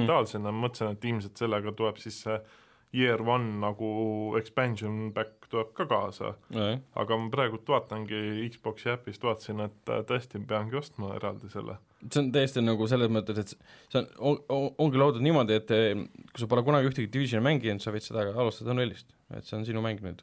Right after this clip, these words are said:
Speaker 2: kolmekümnendast
Speaker 1: Mhm.
Speaker 2: levelist.
Speaker 1: Et arvuti peal ma saan aru, äh, et, äh, ma ei oleks nagu kurtnud, kuna arvuti peal ta oli siin nädalavahetusel oli kolme euroga müügis, et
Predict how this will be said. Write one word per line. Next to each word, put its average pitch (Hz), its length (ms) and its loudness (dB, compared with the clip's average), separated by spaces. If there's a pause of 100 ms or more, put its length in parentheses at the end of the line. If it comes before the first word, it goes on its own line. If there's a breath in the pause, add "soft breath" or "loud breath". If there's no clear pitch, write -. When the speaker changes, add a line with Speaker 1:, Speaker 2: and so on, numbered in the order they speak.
Speaker 2:
kolmekümnendast 107 520 -2
Speaker 1:
Mhm. 90 100 -6
Speaker 2:
levelist. - 300 0
Speaker 1:
Et - 80 -2
arvuti 127 560 4
peal 127 220 2
ma 127 140 0
saan 156 240 2
aru, 170 220 4
äh, 104 880 2
et, 107 180 -6
äh, 107 360 0
ma 113 260 0
ei 113 80 -2
oleks 113 300 -4
nagu 117 240 -4
kurtnud, 135 480 -4
kuna 107 220 -2
arvuti 104 280 -4
peal 104 220 -2
ta 107 120 -6
oli 107 160 -6
siin 107 200 -6
nädalavahetusel 101 1080 -4
oli 104 220 -4
kolme 113 300 -4
euroga 110 380 -4
müügis, 147 420 -6
et - 100 -8